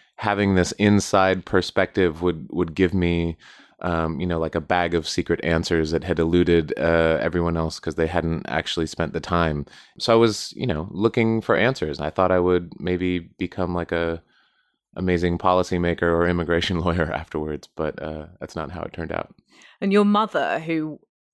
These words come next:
Speaker 2: is the daughter of a Mexican immigrant, she was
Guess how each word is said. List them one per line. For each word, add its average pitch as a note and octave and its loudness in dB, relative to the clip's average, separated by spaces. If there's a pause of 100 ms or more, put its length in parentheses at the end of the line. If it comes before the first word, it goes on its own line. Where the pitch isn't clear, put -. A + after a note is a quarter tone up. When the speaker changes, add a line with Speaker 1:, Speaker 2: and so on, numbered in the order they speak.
(280)
Speaker 2:
is F3+ -2
the E3 -10
daughter E3 -2
of D#3 0
a C#3 -4
Mexican - -10 (160)
immigrant, D3 -6
she F#3+ 2
was E3 -4